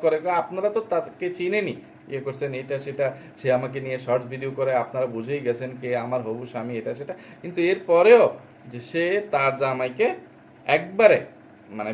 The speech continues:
বিয়ের সময়ই রিভিল করতে চায়, এর আগে সে রিভিল করতে চায় না। ওই যে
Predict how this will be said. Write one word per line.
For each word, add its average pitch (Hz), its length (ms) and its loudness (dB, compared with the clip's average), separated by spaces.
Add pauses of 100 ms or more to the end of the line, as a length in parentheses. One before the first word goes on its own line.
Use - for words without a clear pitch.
বিয়ের 190 360 6
সময়ই 165 360 0 (1080)
রিভিল 196 280 4 (120)
করতে 180 220 2 (100)
চায়, 95 180 -4 (240)
এর 151 100 2 (220)
আগে 190 160 -2 (100)
সে 151 160 -10
রিভিল 143 300 -8
করতে 120 240 -6
চায় 98 120 -6
না। 101 100 -8
ওই 139 80 -4
যে 220 60 0